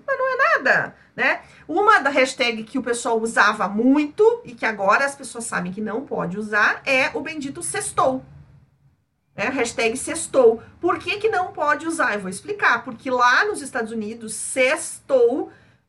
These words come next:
é como se você estivesse dizendo sex to you. Sexo com você, sexo pra você.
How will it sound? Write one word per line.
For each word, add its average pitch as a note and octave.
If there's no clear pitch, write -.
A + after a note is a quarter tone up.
é C4
como E4+
se G4+
você F#4
estivesse D#4+
dizendo C#4
sex -
to E4+
you. D4
Sexo A#3+
com A3+
você, B3
sexo G3
pra G#3
você. A3+